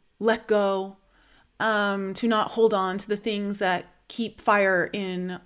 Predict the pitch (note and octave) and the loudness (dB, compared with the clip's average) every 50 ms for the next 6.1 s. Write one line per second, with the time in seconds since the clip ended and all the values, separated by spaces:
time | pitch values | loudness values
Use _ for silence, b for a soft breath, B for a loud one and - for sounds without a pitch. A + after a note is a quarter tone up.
0 | _ - - F3+ F3+ F3 F3+ F3 F3 E3+ F3 F3 F3 F3 _ _ _ _ _ _ | _ -14 -10 -8 -8 -6 -6 -6 -6 -8 -8 -10 -12 -16 _ _ _ _ _ _
1 | _ _ _ _ _ _ _ _ _ _ _ _ _ _ - - - C4 B3 - | _ _ _ _ _ _ _ _ _ _ _ _ _ _ -16 -10 -4 -4 -4 -2
2 | - - A#3 A#3 C4 C4 A3+ G#3 G3 F#3+ - G3+ G#3+ G3+ G3 G3 F3 - G3 F#3+ | 2 4 6 8 8 8 6 4 4 2 0 -2 -2 -2 -2 -2 -2 -2 -2 -2
3 | F#3 F#3 F3+ F3+ F3 F3+ F3+ F#3 F#3 F#3 F#3 A#3 - - - - - F#3+ G3 B | -2 -2 -2 -2 -4 -4 -6 -8 -10 -14 -16 -18 -18 -18 -16 -14 -12 -12 -10 B
4 | B B B B B B B B B - C4 C4 C#4 A#3+ B3 A#3+ A#3+ A3+ G#3 G#3 | B B B B B B B B B -2 2 2 2 4 4 4 4 4 2 2
5 | G#3 - A3+ A#3+ E4 - - - - B3+ A3 G#3 G#3 G3+ F#3+ - - - - - | 2 4 4 6 6 4 2 0 2 2 2 2 2 2 0 0 -2 -6 -6 -6
6 | - | -8